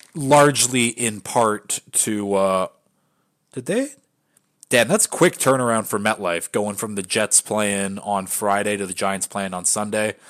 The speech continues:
Maybe that's why your turf fucking stinks. Uh, but the Giants at home, and whose home crowd is this? Tommy DeVito's. The stadium's in his backyard, and he brought out the entire DeVito clan.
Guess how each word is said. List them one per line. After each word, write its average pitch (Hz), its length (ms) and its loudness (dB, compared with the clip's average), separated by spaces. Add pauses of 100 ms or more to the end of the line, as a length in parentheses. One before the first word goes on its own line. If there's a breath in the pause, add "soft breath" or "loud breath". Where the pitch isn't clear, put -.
(220 loud breath)
Maybe 123 180 0
that's 120 240 2
why 110 80 0
your 90 160 -4
turf - 280 -6
fucking - 320 -6
stinks. - 540 -4
Uh, 98 340 2 (1200 loud breath)
but 131 360 4
the 107 80 -6
Giants 123 420 4
at 120 220 2
home, 113 520 0 (720 soft breath)
and 98 380 -4
whose 127 480 2
home 127 320 -2
crowd 120 420 2
is 113 300 -2
this? 113 320 0
Tommy 131 340 0
DeVito's. 101 800 0 (240 soft breath)
The - 80 -6
stadium's 120 680 4
in 107 80 0
his 98 140 -4
backyard, 95 800 0 (320 loud breath)
and 92 100 -16
he 113 160 -4
brought 110 260 2
out 101 280 -2
the 95 180 -6
entire 107 460 -2
DeVito 101 600 -2
clan. 101 720 -2